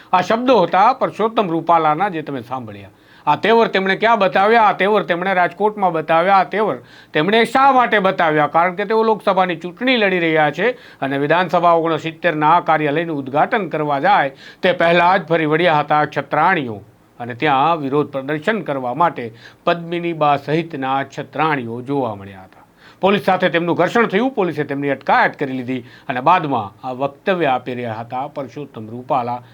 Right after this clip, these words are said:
એ જ સભા સ્થળ પરથી. નમસ્કાર, હું છું આપની સાથે તુષાર બસિયા, નવજીવન ન્યૂઝમાં આપનું સ્વાગત છે. આજે તમે દ્રશ્યો જોયા થોડી જ કલાકો પહેલા રાજકોટથી,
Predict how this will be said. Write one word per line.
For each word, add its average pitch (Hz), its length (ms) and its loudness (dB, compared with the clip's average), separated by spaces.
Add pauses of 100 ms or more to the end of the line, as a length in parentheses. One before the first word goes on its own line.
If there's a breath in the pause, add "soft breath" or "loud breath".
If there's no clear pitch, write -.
(140 soft breath)
એ 147 160 -6
જ 104 160 -12
સભા 110 300 -12
સ્થળ 113 260 -14
પરથી. 104 340 -18
નમસ્કાર, 117 600 -18 (420 soft breath)
હું 185 120 -2
છું 214 120 4
આપની 202 200 0
સાથે 214 400 2
તુષાર 214 380 0
બસિયા, 214 480 2
નવજીવન 185 420 -4
ન્યૂઝમાં 185 580 -4
આપનું 160 220 -18
સ્વાગત 127 320 -12
છે. - 180 -20 (640 loud breath)
આજે 180 160 2
તમે 208 160 0
દ્રશ્યો 220 380 2
જોયા 240 360 4
થોડી 214 300 2
જ 110 180 -12
કલાકો 175 440 2
પહેલા 151 440 0
રાજકોટથી, 143 680 -6